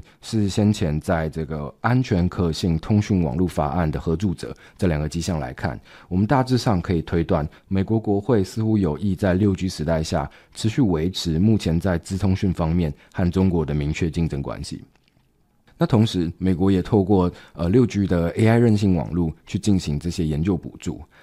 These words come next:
还有去跟开放架构组织签订M O U，用这样子的方式去表态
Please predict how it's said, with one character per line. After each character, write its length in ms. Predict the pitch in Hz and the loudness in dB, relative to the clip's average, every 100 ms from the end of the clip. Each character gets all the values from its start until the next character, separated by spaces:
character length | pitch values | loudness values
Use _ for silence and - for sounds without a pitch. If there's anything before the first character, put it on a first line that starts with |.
| _ | _
还 140 | - | 2
有 200 | 123 110 | 4 4
去 200 | 90 - | 0 -4
跟 280 | 87 90 90 | 0 2 2
开 200 | 90 107 | 2 0
放 160 | 107 101 | 2 2
架 140 | 92 | 2
构 160 | 85 85 | 0 -2
组 180 | 76 64 | -4 -8
织 160 | 78 | -8
签 180 | 76 85 | -4 -4
订 140 | 82 | -2
M 180 | 78 82 | -2 -2
O 140 | 78 78 | -2 -4
U， 180 | 71 78 - - _ _ | -6 -8 -14 -20 _ _
用 180 | 131 147 | 2 2
这 80 | 131 | 4
样 120 | 127 | 2
子 140 | 92 92 | 2 0
的 60 | |
方 220 | 85 92 | 0 0
式 160 | 95 95 | 2 -2
去 120 | 85 | -2
表 240 | 98 73 62 | -4 -6 -8
态 280 | - 82 | -4 -4